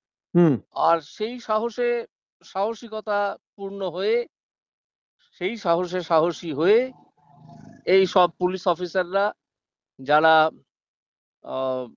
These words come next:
Speaker 2: রা-, রাষ্ট্র, রাষ্ট্রশক্তির পা চাটা দালাল, তারা
Speaker 1: হুম।
Speaker 2: এসব করতে সাহস পাচ্ছেন।
Speaker 1: স্যার, একটা কথা কি মনে হচ্ছে না আপনার? মানে আমি বলছি এই ঘটনার প্রেক্ষিতে, ঘটনার বা, বা, ঘটনা হচ্ছে যে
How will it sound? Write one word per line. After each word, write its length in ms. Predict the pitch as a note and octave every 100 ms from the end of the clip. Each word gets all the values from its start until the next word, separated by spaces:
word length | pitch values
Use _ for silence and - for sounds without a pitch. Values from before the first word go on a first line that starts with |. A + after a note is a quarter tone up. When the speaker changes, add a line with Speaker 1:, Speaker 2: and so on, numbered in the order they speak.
| _ A#2 A#2+
Speaker 2:
রা-, 240 | C3 D#3 C#3+
রাষ্ট্র, 380 | D#3 E3+ - G3 F#3
রাষ্ট্রশক্তির 840 | F3+ - - F#3+ F#3+ - F3+ D#3+ C#3+ _ _ _ _ _ _ _ -
পা 140 | E3+ F3+
চাটা 360 | G3 E3+ F3 G3 - _ _ _
দালাল, 400 | B2+ C#3 D#3 F3 A3+ A#3 _ _ _ _ _ _
তারা 160 | G3 G3
Speaker 1:
হুম। 40 |
Speaker 2:
এসব 220 | C3 A2+ F#2+
করতে 260 | G3+ - F#3
সাহস 300 | G3 G#3 G#3+
পাচ্ছেন। 360 | G#3 F#3+ A3 A3
Speaker 1:
স্যার, 220 | A#3+ C#4 A3+
একটা 260 | G3 - C4
কথা 200 | C#4 C#4
কি 120 | C#4
মনে 220 | G#3 G#3+
হচ্ছে 260 | B3+ C4 C4+
না 120 | C4 B3+
আপনার? 280 | - B3 G#3
মানে 180 | A3 A3+
আমি 200 | G#3 A#3
বলছি 220 | A#3 A3+
এই 120 | A#3+ F3
ঘটনার 380 | D#3 D#3+ A#3 A3
প্রেক্ষিতে, 520 | - - A#3+ A3 C#3 G#2+ - _ _ _ _ _
ঘটনার 340 | D3 D3 A3+ A#3+
বা, 120 | G#3+ E3+
বা, 100 | F#3 F3+ D3
ঘটনা 300 | F3 D#3 A#3
হচ্ছে 320 | B3+ C4 - C4+
যে 160 | F#3+